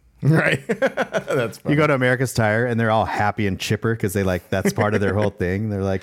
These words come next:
Speaker 1: <laughs> Oh, really?
Speaker 2: Yeah. I w-, I went,
Speaker 1: I didn't
Speaker 2: it's
Speaker 1: know
Speaker 2: funny
Speaker 1: that.
Speaker 2: 'cause I went to America's Tire to mount the, um, tires on the twenty-twos. And, the,
Speaker 1: Mm-hmm.
Speaker 2: and, uh, I bought the tires online 'cause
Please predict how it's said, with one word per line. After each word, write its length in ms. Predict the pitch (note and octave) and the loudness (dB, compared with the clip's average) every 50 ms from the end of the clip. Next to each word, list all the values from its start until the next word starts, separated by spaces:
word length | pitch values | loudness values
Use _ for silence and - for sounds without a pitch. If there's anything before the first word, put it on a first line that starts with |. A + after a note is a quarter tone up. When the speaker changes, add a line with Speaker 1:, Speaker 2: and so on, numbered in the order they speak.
| - - | -8 -20
Speaker 1:
<laughs> 120 | - - - | -8 0 2
Oh, 120 | D3 D3+ | 2 2
really? 300 | C#3+ C3 C3 C3 C3 A#2 | 4 4 4 4 4 4
Speaker 2:
Yeah. 200 | G#2 G2+ G2+ G2 A#2 | 4 2 0 -4 -4
I 100 | C3 C3 | -2 0
w-, 160 | C3+ D3 D#3+ D3+ | 0 2 2 2
I 120 | D3 D3+ D#3 | 2 2 2
went, 40 | |
Speaker 1:
I 40 | E3+ - | 2 2
didn't 60 | A#2+ A#2 | 2 2
Speaker 2:
it's 60 | A2 | 2
Speaker 1:
know 80 | A2 G#2+ | 2 2
Speaker 2:
funny 140 | D3+ D3 D3 | 2 2 2
Speaker 1:
that. 20 | |
Speaker 2:
'cause 120 | C3 C#3 B2+ | 0 0 -2
I 60 | B2+ | 0
went 160 | B2+ C3 B2+ - | 0 -2 -2 -2
to 60 | D3+ | -2
America's 320 | C3 B2+ B2+ B2+ C3 B2 | 0 0 0 0 -2 -2
Tire 200 | - - A#2+ A#2 | -2 0 0 0
to 80 | A2 G2+ | 0 0
mount 420 | G2+ G2+ G#2 G#2 G#2+ G#2+ G#2 - _ - | 0 0 0 0 0 -2 -4 -8 _ -6
the, 400 | G#2+ G#2 G2 F#2 F#2 F2+ E2+ D#2+ - - _ _ _ _ _ _ _ _ _ | -2 0 0 2 0 0 -2 -4 -8 -14 _ _ _ _ _ _ _ _ _
um, 420 | - B2 G2+ F#2+ F2+ F2 E2 F2 - - _ _ _ - | -4 -2 -2 0 0 -2 -4 -8 -12 -16 _ _ _ -18
tires 400 | - - G#2+ G#2+ A2 A2 G#2+ G2 - | -4 -2 0 2 2 2 0 -2 -4
on 360 | - - G#2 G2+ G2+ G2 F#2 | -4 -2 0 0 0 0 0
the 380 | - G2 F#2 F2 F2+ E2 - - - _ | 0 0 0 0 -2 -2 -4 -10 -18 _
twenty-twos. 760 | - - A#2+ A2 G#2+ G2 - - A2+ A#2+ C3+ C#3+ - - - _ _ _ _ _ _ _ _ _ _ _ _ _ - | -6 -4 -2 -2 -2 -2 -2 -2 -2 -2 -2 -4 -8 -12 -18 _ _ _ _ _ _ _ _ _ _ _ _ _ -4
And, 100 | A2+ G#2 | -2 -2
the, 60 | G2+ | 0
Speaker 1:
Mm-hmm. 160 | A2 G#2+ G#2+ | 0 0 0
Speaker 2:
and, 120 | G#2 G2 G2 | 0 0 0
uh, 80 | F#2 - - - - - _ _ _ | -4 -8 -12 -20 -20 -20 _ _ _
I 60 | - | -2
bought 180 | G2+ C3 C#3 - | 0 0 0 0
the 60 | - | -2
tires 380 | - - C3 B2 A2+ A2+ A2 G#2 | -2 0 2 2 2 2 0 0
online 460 | G2 F#2+ F#2+ G2 F#2+ F2+ F2 F2 G2 | 0 0 0 0 0 0 0 -2 -4
'cause 280 | - G2 F#2+ - - | -4 -6 -6 -6 -12